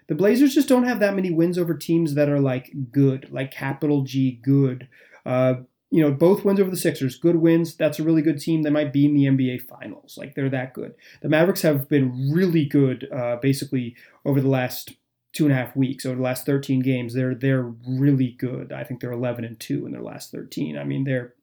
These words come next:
they have figured it out. Other than that, teams with winning records, the Blazers basically got, got <laughs> one win over a team with a winning record other than those three games. Uh, it kinda depends on how you score it.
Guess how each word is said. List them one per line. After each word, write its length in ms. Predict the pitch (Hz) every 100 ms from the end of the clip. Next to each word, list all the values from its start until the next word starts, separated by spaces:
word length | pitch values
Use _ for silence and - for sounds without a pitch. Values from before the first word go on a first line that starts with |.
| _ _ _ _ _ _ - _ _
they 120 | - 143
have 200 | 131 -
figured 280 | 143 131
it 100 | 131
out. 280 | 123 123 - _ _ _ _ _ _ _ _ _ _ _ _ _ -
Other 200 | 175 214
than 160 | 214 190
that, 360 | 135 151 220 _ -
teams 280 | 202 202 160
with 320 | 151 180 -
winning 260 | 175 180
records, 500 | 147 151 220 220 - _ _ _
the 80 | 156
Blazers 320 | 185 220 226
basically 380 | 214 220 - 196
got, 220 | 208 185 151 - - 160
got 280 | 190 185
<laughs> 20 | 160
one 500 | 175 170 220 247 185
win 340 | 208 269 214
over 240 | 165 165
a 100 | 180
team 200 | 170 196
with 80 | 196
a 80 | 180
winning 220 | 185 190
record 500 | 180 226 - 160 165 - - -
other 200 | 175 196
than 200 | 175 175
those 240 | 170 185 185
three 240 | 175 175
games. 560 | 185 185 127 - - _ _ _ -
Uh, 380 | 151 147 143 143 - _ -
it 100 | -
kinda 220 | 202 220
depends 440 | 202 214 196 196 190
on 140 | 175
how 300 | - 147 147
you 200 | 151 147
score 680 | 139 - - - 131 123 135
it. 200 | -